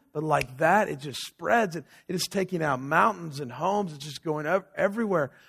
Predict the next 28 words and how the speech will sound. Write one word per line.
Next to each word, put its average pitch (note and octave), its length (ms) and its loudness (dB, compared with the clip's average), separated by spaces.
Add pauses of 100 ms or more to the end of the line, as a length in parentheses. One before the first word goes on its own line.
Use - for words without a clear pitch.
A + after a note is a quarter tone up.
(120)
But E3+ 100 0
I E3+ 60 6
love G3+ 420 8
the G3+ 100 -2
visual F#3 560 2
of B2 120 -2
that, - 280 -14 (680)
is E3 120 0
that F3+ 140 2
for G3 260 4
us, G#3+ 400 8 (360)
taking A#3 460 2
the F#3+ 80 2
kingdom A3 460 2
of G3 140 0
Christ F#3 540 6 (260)
and E3+ 120 -2
advancing G#3 600 0
forcefully, G3 640 0
and F#3 100 0
it G3+ 100 2
is F#3+ 120 0
like G3 180 2
a D#3+ 60 -4
fire G#3+ 500 6
that A#3+ 120 2
is A3 180 -2
spreading, F#3+ 540 2